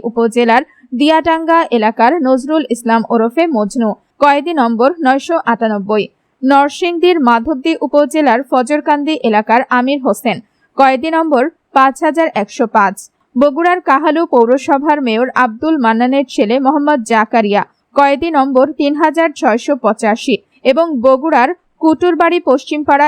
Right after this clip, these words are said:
এলাকার ফরিদ শেখ, কয়েদি নম্বর চার হাজার দুইশো বান্ন। ওই ঘটনায় বগুড়ার পুলিশ সুপার সুদীপ কুমার চক্রবর্তী আজ সকাল সোয়া দশটায় নিজ কার্যালয়ে প্রেস ব্রিফিং করেন। তিনি বলেন, মঙ্গলবার রাত তিনটা ছাপ্পান্ন মিনিটে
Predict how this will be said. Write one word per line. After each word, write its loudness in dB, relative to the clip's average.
এলাকার 0
ফরিদ 0
শেখ, -2
কয়েদি 0
নম্বর 0
চার 2
হাজার 0
দুইশো -2
বান্ন। 0
ওই 0
ঘটনায় 0
বগুড়ার 2
পুলিশ -2
সুপার 0
সুদীপ -4
কুমার 0
চক্রবর্তী -2
আজ 0
সকাল 0
সোয়া 0
দশটায় -2
নিজ -4
কার্যালয়ে 0
প্রেস 0
ব্রিফিং -4
করেন। -2
তিনি 2
বলেন, 0
মঙ্গলবার 0
রাত 2
তিনটা 0
ছাপ্পান্ন 0
মিনিটে -2